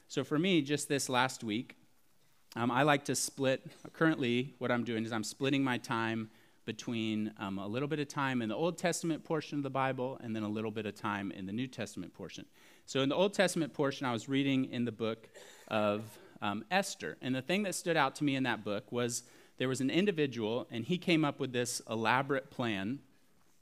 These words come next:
and it looked like his plan was gonna keep what God said was gonna happen from happening. God had made a promise a long time ago,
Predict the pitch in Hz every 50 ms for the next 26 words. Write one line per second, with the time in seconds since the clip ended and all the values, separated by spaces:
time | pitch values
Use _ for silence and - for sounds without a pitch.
0 | - - - 123 127 - 139 139 165 214 247 - - 180 160 135 127 123 - -
1 | - 170 190 190 190 - - - - 180 170 151 123 107 101 107 123 151 - -
2 | - - - - _ _ - 127 120 117 131 127 120 110 - - - 196 180 -
3 | - - - 131 120 123 - 135 127 135 135 151 165 160 - - 156 131 123 120
4 | 117 - 113 113 113 107 107 98 101 - - 107 104 - - 113 110 117 117 110
5 | - - - - - 104 110 120 117 123 120 120 117 110 104 - - - 156 156
6 | 165 165 160 160 - - - - 101 107 123 143 147 - 135 131 135 127 120 120
7 | 107 110 113 147